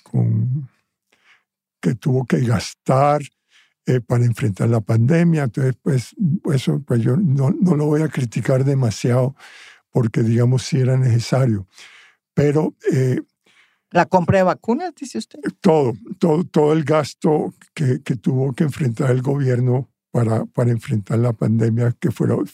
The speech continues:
Speaker 1: de diversos, pues, en, en muchos, en
Speaker 2: Sí.
Speaker 1: muchos temas.
Speaker 2: Ujú.
Speaker 1: Eh, entonces, eh, me fue la
Speaker 2: El déficit fiscal.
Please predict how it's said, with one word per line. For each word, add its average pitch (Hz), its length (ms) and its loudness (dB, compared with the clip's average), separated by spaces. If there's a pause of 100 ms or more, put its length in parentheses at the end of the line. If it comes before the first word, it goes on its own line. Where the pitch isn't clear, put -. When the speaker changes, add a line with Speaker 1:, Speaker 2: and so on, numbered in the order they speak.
(180)
Speaker 1:
de 120 160 2
diversos, 120 560 -2 (500)
pues, 123 220 0
en, 180 240 0
en 135 100 2
muchos, 131 580 0
en 131 140 2
Speaker 2:
Sí. 123 140 2
Speaker 1:
muchos 120 260 2
temas. 113 560 -2
Speaker 2:
Ujú. 139 300 0 (540)
Speaker 1:
Eh, 127 400 2 (1400)
entonces, 170 840 2 (200)
eh, 147 440 2 (2000)
me 147 180 -4
fue 156 160 -2
la 160 80 4
Speaker 2:
El 165 140 2
déficit 160 480 -2 (120)
fiscal. - 540 -6